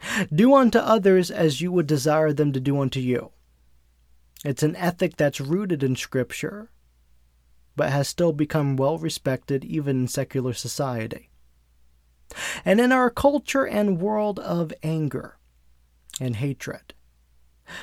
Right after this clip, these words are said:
such behavior does stand out.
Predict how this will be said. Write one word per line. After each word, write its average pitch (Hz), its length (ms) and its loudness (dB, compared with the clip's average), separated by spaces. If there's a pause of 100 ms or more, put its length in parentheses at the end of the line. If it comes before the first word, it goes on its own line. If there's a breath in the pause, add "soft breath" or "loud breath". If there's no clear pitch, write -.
such - 520 -2
behavior 151 640 0
does 165 360 2
stand 147 480 -2
out. - 420 -8